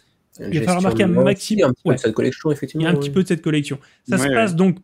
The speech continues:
Speaker 1: pendant la Révolution. Les cartes sont superbes, puisqu'il y a des illustrations, euh, qui sont, est-ce qu'il va faire la mise au point ? Ah, en mode podcast, il la fera pas.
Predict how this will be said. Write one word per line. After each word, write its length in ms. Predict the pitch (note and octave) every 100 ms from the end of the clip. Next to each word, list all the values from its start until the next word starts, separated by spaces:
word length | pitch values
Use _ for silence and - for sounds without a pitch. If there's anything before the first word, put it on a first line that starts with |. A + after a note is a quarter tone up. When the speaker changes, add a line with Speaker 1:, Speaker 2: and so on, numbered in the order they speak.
| -
Speaker 1:
pendant 200 | G3+ G3+
la 80 |
Révolution. 600 | F3 D#3+ D#3+ D3 F#3 G3 B3+ -
Les 220 | D3 F#3
cartes 360 | F#3 G3 F3+ -
sont 380 | _ - F#3 F3+ F#3
superbes, 640 | - A#3 G3 A3+ G#3 E3 -
puisqu'il 460 | F3+ - F#3+ F#3 - B3+
y 100 | D3+
a 60 |
des 240 | D3 C#3+ D3
illustrations, 600 | D3+ - E3 C#3 F3+ F#3 - _ _ -
euh, 60 | C#3+
qui 160 | - C3+
sont, 300 | - E3+ -
est-ce 160 | E3+ -
qu'il 100 | E3+
va 20 |
faire 120 | D#3
la 60 | D#3+
mise 100 | D3
au 80 | D3+
point ? 280 | C#3 C#3+ D3 -
Ah, 80 | D3
en 40 |
mode 140 | D3
podcast, 400 | C#3+ C#3+ - D3+
il 40 | C#3+
la 40 |
fera 160 | C3 C3+
pas. 160 | -